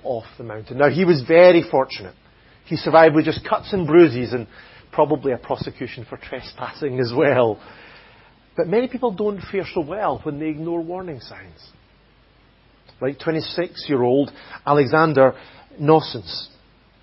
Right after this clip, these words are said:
A few years ago, he was surfing off Reunion Island in the Indian Ocean,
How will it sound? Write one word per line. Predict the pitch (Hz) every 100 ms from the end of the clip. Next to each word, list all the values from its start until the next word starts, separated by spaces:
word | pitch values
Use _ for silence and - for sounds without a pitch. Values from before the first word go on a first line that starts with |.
| _
A | -
few | 180
years | 170 196 147
ago, | 156
he | 143
was | 143 - -
surfing | 208 - 143 98 _ _ _ _ _ _ -
off | 135 -
Reunion | 151 151 180 165 131
Island | 120 98 87 - _ _ _ 156
in | 139
the | 190
Indian | 185 170 175 170
Ocean, | 175 - 135